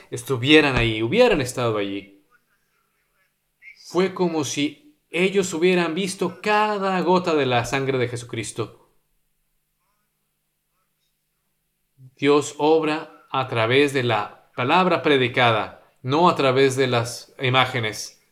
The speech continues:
Sí, quizá puedas tener ayudas visuales para los niños, para ayudarles a entender, pero queridos amigos, para los adultos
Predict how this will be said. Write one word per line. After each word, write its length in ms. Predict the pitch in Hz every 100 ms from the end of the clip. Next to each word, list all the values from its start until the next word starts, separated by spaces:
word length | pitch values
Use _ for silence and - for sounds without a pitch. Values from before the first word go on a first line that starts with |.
| _ _ _ _ _ _
Sí, 400 | - 240 180 120
quizá 360 | 131 120 160
puedas 340 | 170 180 180 -
tener 500 | 156 156 165 151 -
ayudas 280 | 143 160 147
visuales 340 | 139 165 156
para 180 | 147 135
los 300 | 127 120 -
niños, 560 | 165 175 226 165 139 -
para 500 | 135 120 107 - -
ayudarles 400 | 131 147 151 131
a 40 |
entender, 440 | 123 120 120 165 175
pero 180 | 143 123
queridos 280 | 131 143
amigos, 440 | 131 139 170 208 - - _ _ -
para 180 | 131
los 160 | 127 120
adultos 720 | 123 139 180 180 226 247 -